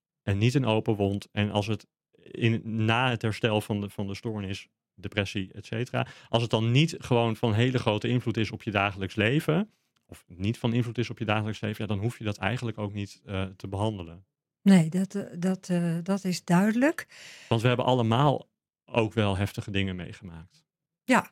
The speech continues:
Speaker 1: we hebben
Speaker 2: Dat
Speaker 1: allemaal onze, onze littekens.
Speaker 2: Maar als het dan erop aankomt en, eh,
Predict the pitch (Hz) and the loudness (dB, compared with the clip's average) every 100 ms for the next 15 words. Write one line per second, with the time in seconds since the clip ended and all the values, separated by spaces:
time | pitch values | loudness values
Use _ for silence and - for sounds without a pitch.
0 | _ 104 107 113 117 117 117 135 123 101 | _ -2 2 4 4 4 4 2 2 2
1 | 101 98 98 101 98 95 90 90 95 90 | 2 0 -2 -2 0 0 -2 -4 -10 -14
2 | - _ _ - - _ _ _ - 214 | -18 _ _ -20 -20 _ _ _ -4 -4
3 | - - 226 - 220 - 202 190 170 _ | -2 4 4 4 2 4 4 4 -2 _
4 | _ - 214 196 196 240 247 233 - 185 | _ 2 6 6 6 6 6 4 4 6
5 | 170 156 - - 185 180 175 170 170 190 | 4 2 -4 -4 -2 0 2 0 -2 0
6 | 185 170 175 | 2 2 -2